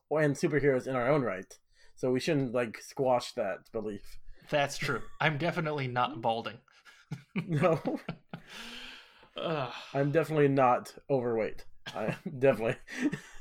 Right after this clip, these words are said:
Speaker 2: Hey, you've, you've said that you've actually lost a lot of weight, so that's, that's pretty
Speaker 1: Yeah,
Speaker 2: good.
Speaker 1: yeah. I've, I'm closing on seventy pounds right now.
Speaker 2: Oh, that is awesome.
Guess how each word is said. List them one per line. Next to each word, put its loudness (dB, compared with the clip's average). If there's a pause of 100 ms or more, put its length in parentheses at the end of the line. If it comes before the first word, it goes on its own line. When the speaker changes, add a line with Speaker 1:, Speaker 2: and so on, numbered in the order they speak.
(420)
Speaker 2:
Hey, 6
you've, -2
you've -8
said -2
that -8
you've -4
actually -2
lost 0
a -8
lot -4
of -6
weight, -4
so -14
that's, -6
that's -12
pretty 2
Speaker 1:
Yeah, 2
Speaker 2:
good. -4
Speaker 1:
yeah. -6 (140)
I've, -10 (220)
I'm -16 (220)
closing 0
on -2
seventy 0
pounds -6
right -6
now. -8 (600)
Speaker 2:
Oh, -12
that -2
is -10
awesome. -4